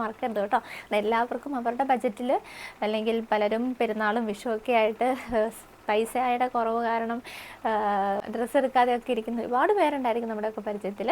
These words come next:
അപ്പോൾ അവർക്കൂടെ ഈ വീഡിയോ ഒന്ന് ഷെയർ ചെയ്ത് കൊടുക്കുക. ഉള്ളവർക്കൊക്കെ ഇതൊരു,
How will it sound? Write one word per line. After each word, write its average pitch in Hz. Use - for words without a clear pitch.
അപ്പോൾ 208
അവർക്കൂടെ 240
ഈ -
വീഡിയോ 233
ഒന്ന് 254
ഷെയർ 233
ചെയ്ത് 262
കൊടുക്കുക. 220
ഉള്ളവർക്കൊക്കെ 233
ഇതൊരു, 359